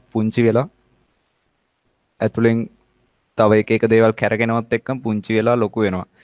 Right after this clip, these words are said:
ඔය වගේ ඇනිමේෂන් එකක් කරගන්න හැටි. එතකොට මෙතන තියෙනවා දොරවල් වගේ දෙකක්. ඒ දේවල්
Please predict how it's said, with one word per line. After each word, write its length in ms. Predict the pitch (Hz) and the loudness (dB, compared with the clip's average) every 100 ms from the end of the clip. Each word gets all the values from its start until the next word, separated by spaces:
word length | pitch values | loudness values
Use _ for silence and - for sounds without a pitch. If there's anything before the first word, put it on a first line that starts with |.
| - _ - | -20 _ -6
ඔය 80 | 104 | 0
වගේ 180 | 110 113 | 2 2
ඇනිමේෂන් 460 | 110 110 107 113 110 | 0 0 -2 -2 -2
එකක් 120 | 107 - | -4 -2
කරගන්න 420 | 110 107 107 110 | -2 0 -2 -4
හැටි. 200 | 107 107 160 _ _ _ - | -4 -8 -10 _ _ _ -12
එතකොට 300 | - 107 104 | -6 -4 -4
මෙතන 220 | 95 110 107 - _ _ _ _ _ _ _ _ _ _ _ | -2 -2 -2 -8 _ _ _ _ _ _ _ _ _ _ _
තියෙනවා 360 | 107 110 107 110 - _ _ _ _ _ _ _ _ _ _ _ _ _ _ _ _ _ _ _ _ _ _ | -2 0 -2 -4 -10 _ _ _ _ _ _ _ _ _ _ _ _ _ _ _ _ _ _ _ _ _ _
දොරවල් 460 | 107 107 107 107 110 | -2 0 2 2 2
වගේ 220 | 110 107 | 0 -2
දෙකක්. 140 | 104 98 - _ _ _ _ _ _ _ _ _ _ _ | -4 -6 -10 _ _ _ _ _ _ _ _ _ _ _
ඒ 120 | 110 107 | -4 0
දේවල් 320 | 110 110 | 2 2